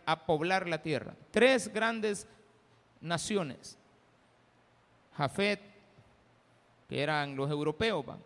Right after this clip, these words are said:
Canaán, que eran los africanos, y Set,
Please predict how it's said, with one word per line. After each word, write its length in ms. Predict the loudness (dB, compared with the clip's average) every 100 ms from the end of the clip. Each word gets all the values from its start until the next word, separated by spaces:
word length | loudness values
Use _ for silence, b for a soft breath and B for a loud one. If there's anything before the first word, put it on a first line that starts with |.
| -8
Canaán, 500 | -4 -2 -2 -6 -14 -20 _ _ _ _ _ _ _
que 100 | -6
eran 200 | -4 -2
los 240 | -2 -4 -6
africanos, 760 | -6 -6 -2 -2 -2 -8 -14 -20 -20 -20 -10
y 120 | -6
Set, 260 | 0 0 0